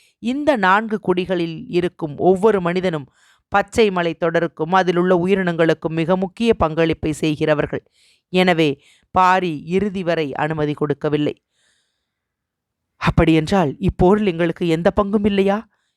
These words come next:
என கேட்டான் அரிமான் குலத்தலைவன். "நீங்கள் எடுத்து வந்த அனளிகள்தான்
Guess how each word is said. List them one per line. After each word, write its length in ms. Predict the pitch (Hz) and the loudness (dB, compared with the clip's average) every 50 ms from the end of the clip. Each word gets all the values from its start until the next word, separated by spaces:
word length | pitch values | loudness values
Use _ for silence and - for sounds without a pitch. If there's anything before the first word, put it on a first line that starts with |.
| _ _ _ | _ _ _
என 300 | _ 190 202 208 202 202 | _ 2 2 4 4 2
கேட்டான் 580 | 190 196 - 196 190 180 - - 175 160 151 143 | 0 2 2 0 0 2 2 2 2 2 0 0
அரிமான் 480 | - - 170 165 180 175 170 165 160 147 | 0 0 2 2 2 2 2 0 0 0
குலத்தலைவன். 640 | - 165 160 156 - - 156 147 147 139 - - _ _ _ _ _ _ _ _ _ _ _ _ _ _ _ _ _ | 2 2 2 0 0 -4 -4 -4 -4 -4 -8 -12 _ _ _ _ _ _ _ _ _ _ _ _ _ _ _ _ _
"நீங்கள் 420 | - 190 202 196 185 185 180 170 | -4 -2 -2 0 0 0 2 4
எடுத்து 380 | 170 170 180 233 247 - - 240 | 4 4 4 2 0 -2 -2 0
வந்த 320 | 220 196 180 175 160 151 | 0 2 2 2 0 0
அனளிகள்தான் 680 | 151 156 165 175 165 175 160 151 151 160 151 147 139 139 | 0 0 -2 0 0 -2 -4 0 0 0 0 0 -2 -4